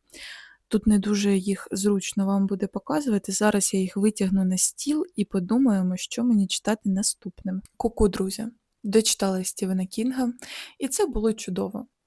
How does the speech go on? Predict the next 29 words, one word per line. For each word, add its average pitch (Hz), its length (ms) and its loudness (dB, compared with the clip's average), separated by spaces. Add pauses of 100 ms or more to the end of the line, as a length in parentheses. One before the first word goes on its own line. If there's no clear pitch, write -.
(180)
Це - 160 2
книга, 285 600 0
яку 214 220 0
можна 214 280 2
прочитати 202 540 -2
за 202 140 -2
один 196 300 0
вечір. 226 420 -2 (380)
Тут 247 260 0
і 214 100 -2
трилер, 262 600 0
і 220 120 4
містика, 214 800 2 (320)
і 220 240 4
такі 208 640 0
людські 220 880 0
грішки. 226 720 -2 (800)
Дуже 240 340 2
класно. 190 520 -6 (200)
Все, - 240 2
як 269 160 2
у 208 40 0
Стівена 202 380 2
Кінга, 202 320 0
я 202 140 2
люблю, 220 420 -2 (100)
багато 202 420 0
гумору. 220 520 0 (580)
Просто 208 520 0